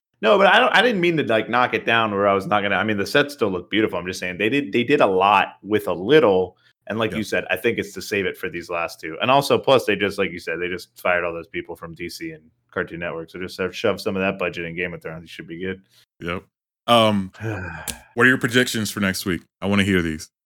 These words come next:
Speaker 1: I think it's what we said. I think we're gonna get the houses starting to pick sides, and we're gonna see who's the blacks and who's the greens. And we're really gonna get clear cut. We're gonna, like, start to, like, the banners called type of thing.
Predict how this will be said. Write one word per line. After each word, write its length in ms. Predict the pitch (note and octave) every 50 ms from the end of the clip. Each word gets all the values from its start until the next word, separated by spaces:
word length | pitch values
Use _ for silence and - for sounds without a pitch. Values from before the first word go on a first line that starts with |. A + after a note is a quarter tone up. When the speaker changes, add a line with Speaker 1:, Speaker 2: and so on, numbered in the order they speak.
| _ _ _ _ _ _ _ _ _ _ _ _ _ _ _ _ _ _ _ _ _ _ _ _ -
Speaker 1:
I 60 | B2
think 220 | D3+ - G3+ G3+ F#3+
it's 100 | E3 -
what 140 | F3 D#3
we 80 | D3 C#3
said. 300 | C#3 - C#3 C3 A#2+ A2+
I 100 | - A2
think 220 | A2 - C#3 C3+ C3+
we're 100 | C3+ B2+
gonna 160 | C3+ C3 B2+
get 560 | A#2+ A2 A#2+ A#2 A#2 A#2 A2 - - - _ _ -
the 160 | G#2 A2 F#2+
houses 540 | G2 F#2+ - A2+ A2+ A#2+ A#2 A2+ A#2+ A2 -
starting 300 | - A2+ G#2+ G#2+ G#2+ G#2
to 80 | G#2 G2
pick 220 | - B2 A2+ - -
sides, 560 | - G#2+ F#2+ F#2 F2+ F2 F2 F2 - - - -
and 80 | F#2
we're 60 | F#2+ F#2
gonna 120 | G2+ G2
see 180 | G2 - G#2 G2
who's 480 | G#2 G2+ G2 G2 F#2+ F#2+ - - - _ -
the 80 | - G2
blacks 400 | G#2 G2 F#2 F2+ F#2 - - -
and 80 | F#2 F#2
who's 160 | G2+ F#2 F#2+
the 80 | G#2+ G#2+
greens. 560 | - G2+ F2+ E2+ E2+ F2+ F2+ - - - _ _ _ _ _ _ _ _ _ _ -
And 100 | G2+ G2
we're 100 | F#2+ F#2
really 260 | F#2 G#2 A2 A2 A2
gonna 140 | A2 G#2+ G#2
get 220 | G#2+ G#2+ - -
clear 220 | - - A2 G#2 -
cut. 420 | - - G#2 F2+ F2+ - - - _ _ _ _ _
We're 80 | - G#2
gonna, 140 | G#2 G#2+ G#2
like, 220 | G#2 G2+ G2 G2
start 260 | - - A2+ G#2+ G#2 -
to, 200 | A2 G2 G#2 G#2
like, 180 | G#2 G2+ G2
the 80 | - -
banners 480 | - - B2 A#2+ A#2+ A2 G#2 G2 F#2 -
called 480 | - - G#2 F2+ E2+ E2 E2 - -
type 220 | - G#2+ F#2+ F#2 F#2+
of 100 | F2+ -
thing. 380 | - F#2+ F#2 F2+ F2 F2 F2+